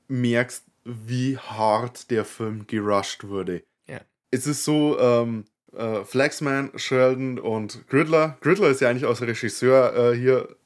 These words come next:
Speaker 1: niedergeschrieben, aber, äh, äh, Sheldon und Flaxman haben immer erzählt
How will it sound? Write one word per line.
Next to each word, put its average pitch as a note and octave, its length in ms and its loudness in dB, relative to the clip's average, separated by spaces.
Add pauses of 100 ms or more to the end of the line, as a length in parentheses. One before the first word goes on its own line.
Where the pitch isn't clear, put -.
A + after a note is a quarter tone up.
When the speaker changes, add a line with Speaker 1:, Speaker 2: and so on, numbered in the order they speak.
Speaker 1:
niedergeschrieben, C#3 720 -4
aber, A#2 420 4 (580)
äh, A#2 360 2
äh, A#2+ 40 2
Sheldon C#3 300 6
und B2+ 120 0
Flaxman B2+ 640 0
haben B2 160 2
immer B2 180 2
erzählt A#2+ 400 0